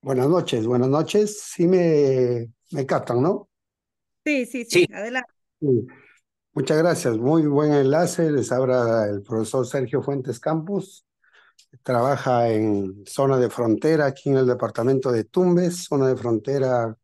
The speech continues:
Speaker 1: colindante con el país ecuatoriano, ¿no? Actualmente,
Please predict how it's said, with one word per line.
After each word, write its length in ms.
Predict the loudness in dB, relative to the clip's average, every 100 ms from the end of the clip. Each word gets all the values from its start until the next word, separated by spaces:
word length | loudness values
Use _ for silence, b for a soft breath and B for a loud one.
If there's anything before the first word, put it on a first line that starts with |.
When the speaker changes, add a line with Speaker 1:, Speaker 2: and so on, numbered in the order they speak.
| _
Speaker 1:
colindante 640 | -4 -2 -2 -4 -4 -6
con 140 | -6
el 60 | -6
país 280 | -6 -8 -8
ecuatoriano, 640 | -10 -6 -2 0 2 2
¿no? 280 | 2 0 -4 _ _ _ _ b b -12
Actualmente, 1040 | -6 0 2 4 2 2 2 2 0 -4